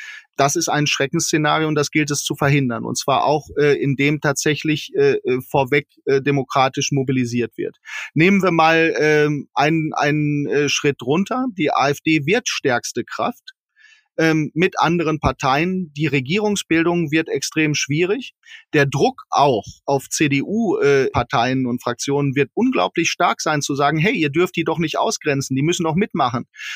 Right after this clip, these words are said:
Ihr könnt doch nicht die Sieger außen vor lassen, das ist undemokratisch." Dazu muss man sich dann tatsächlich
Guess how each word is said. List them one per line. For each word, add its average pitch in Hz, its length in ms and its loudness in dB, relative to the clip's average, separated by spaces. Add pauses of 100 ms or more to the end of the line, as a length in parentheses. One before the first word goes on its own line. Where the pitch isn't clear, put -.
(100)
Ihr 147 100 2
könnt 185 220 0
doch 175 100 2
nicht 175 180 0
die 165 120 -2
Sieger 185 300 0
außen 135 280 -2
vor 131 220 0
lassen, 123 240 -4
das 147 160 0
ist 180 120 -4
undemokratisch." 135 840 -2
Dazu 160 260 -2
muss 175 200 0
man 175 160 2
sich 170 160 -2
dann 160 180 0
tatsächlich 170 600 -2